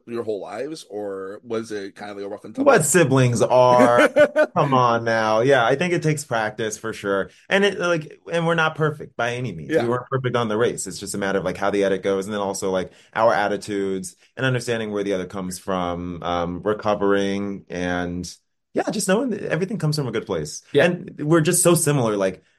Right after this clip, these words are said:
Speaker 2: I know what he feels, he knows what I feel. They're very valid feelings, and just keeping that in mind.
Speaker 3: Yeah, I mean, it's twenty-five, 'cause I'm twenty-five, it's been twenty-five years of just, like, constant communication. So we worked out the kinks, 'cause we used to fight,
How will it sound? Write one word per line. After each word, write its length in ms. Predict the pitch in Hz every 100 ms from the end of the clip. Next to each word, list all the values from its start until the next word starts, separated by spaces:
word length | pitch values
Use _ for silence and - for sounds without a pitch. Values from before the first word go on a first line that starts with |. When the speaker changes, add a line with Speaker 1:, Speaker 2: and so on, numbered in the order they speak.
| _ _ -
Speaker 2:
I 160 | 151
know 220 | 156 156
what 160 | 151 139
he 120 | 139
feels, 320 | 135 135 135
he 100 | 131
knows 180 | 139 127
what 80 | 120
I 100 | 120
feel. 180 | 117 113
They're 120 | 113
very 240 | 101 117
valid 320 | 104 101 95 95
feelings, 380 | 95 87 85
and 120 | 87 82
just 140 | 85
keeping 220 | 95 80
that 80 | 64
in 40 |
mind. 260 | 67 57 - _ _
Speaker 3:
Yeah, 140 | 101 92
I 20 |
mean, 140 | 110
it's 140 | 101 -
twenty-five, 580 | 127 139 139 127 110
'cause 160 | 95 117
I'm 220 | 113 107
twenty-five, 500 | 117 113 107 110 104
it's 180 | 110 -
been 140 | 117
twenty-five 460 | 104 143 127 120 110
years 420 | 113 104 95 - _ _ _
of 140 | 104 98
just, 180 | 101 92
like, 220 | 82 - _ -
constant 720 | - 156 147 127 123 110 98
communication. 640 | 101 92 87 92 85 85
So 120 | 98
we 140 | 95 127
worked 340 | 107 110 104
out 280 | 101 76 78
the 200 | 76 - _
kinks, 640 | - - - 123 85 - -
'cause 160 | 113
we 100 | 120
used 140 | 180 170
to 60 |
fight, 400 | 131 139 123 -